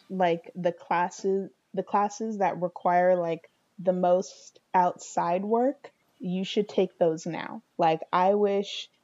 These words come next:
even though I hate that this pandemic is happening,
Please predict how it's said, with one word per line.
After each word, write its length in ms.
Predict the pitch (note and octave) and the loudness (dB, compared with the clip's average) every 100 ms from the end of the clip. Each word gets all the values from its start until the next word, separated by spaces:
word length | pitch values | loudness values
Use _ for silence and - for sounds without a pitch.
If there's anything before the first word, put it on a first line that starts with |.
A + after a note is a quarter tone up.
| _ | _
even 200 | G#3 A3 | -4 -2
though 140 | A3+ G#3+ | -2 -2
I 100 | F#3+ | -4
hate 280 | - F#3 | -2 -2
that 120 | F#3+ - | -2 -4
this 180 | F#3 | -4
pandemic 460 | - F#3 F3 E3+ E3+ | -2 0 0 -2 -4
is 80 | F3 | -6
happening, 500 | - E3+ F3+ F#3+ | -6 -4 -2 -4